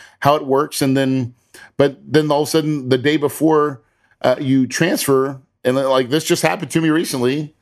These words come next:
with the websites. This is why I'm talking about the websites too, is that they try to, like, <laughs> give issues to, you know, cease and desist, cease and desist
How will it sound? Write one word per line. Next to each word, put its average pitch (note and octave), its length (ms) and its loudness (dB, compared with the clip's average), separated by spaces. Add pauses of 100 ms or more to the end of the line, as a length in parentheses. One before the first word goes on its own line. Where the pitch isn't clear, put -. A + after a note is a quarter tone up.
(240)
with D#3 220 4
the D#3+ 60 -4
websites. B2+ 440 0
This D#3 160 0
is - 60 -2
why D4 120 2
I'm E3 140 -2
talking E3+ 180 0
about E3 140 0
the D3 60 -10
websites C3+ 460 -2
too, C#3+ 300 0 (500)
is D3 120 2
that D3+ 300 0 (300)
they F#3 120 4
try G3 520 0
to, D#3+ 360 0
like, C#3 220 0 (380)
<laughs> - 100 -20
give E3+ 240 2
issues F3 380 0
to, C#3 200 2
you C#3 80 -8
know, B2+ 220 0
cease F3+ 320 -2
and C3+ 60 -2
desist, D#3+ 300 0
cease E3 160 -2
and D3 60 -2
desist C#3 400 -2